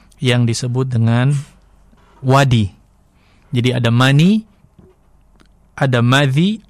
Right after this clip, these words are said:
ada wadi. Nah, ini perlu kita bedakan, hadirin sekalian, agar kita memahami, ya, jenis dari, eh, cairan yang keluar dari kemaluan tersebut. Jadi ada mani, ada madhi, ada wadi. Apa itu mani?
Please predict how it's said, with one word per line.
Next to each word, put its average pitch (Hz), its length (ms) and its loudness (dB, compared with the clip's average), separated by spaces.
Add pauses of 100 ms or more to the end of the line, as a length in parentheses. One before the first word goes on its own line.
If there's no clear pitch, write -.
ada 131 240 0
wadi. 127 320 0 (480)
Nah, 127 160 -2
ini 131 80 2
perlu 143 240 0
kita 127 240 0
bedakan, 120 480 0
hadirin 127 400 0
sekalian, 135 400 -2 (480)
agar 131 240 -2
kita 131 240 -2
memahami, 120 800 2 (480)
ya, 143 320 -2 (240)
jenis 135 480 0
dari, 135 480 0 (560)
eh, 127 160 2
cairan 131 400 0
yang 120 80 0
keluar 120 320 0
dari 117 160 0
kemaluan 113 480 0
tersebut. 113 480 -6
Jadi 131 240 -2
ada 131 160 0
mani, 131 560 4 (640)
ada 120 320 0
madhi, 135 720 0 (320)
ada 123 240 0
wadi. 113 320 0 (1200)
Apa 233 240 0
itu 254 80 -2
mani? 156 480 0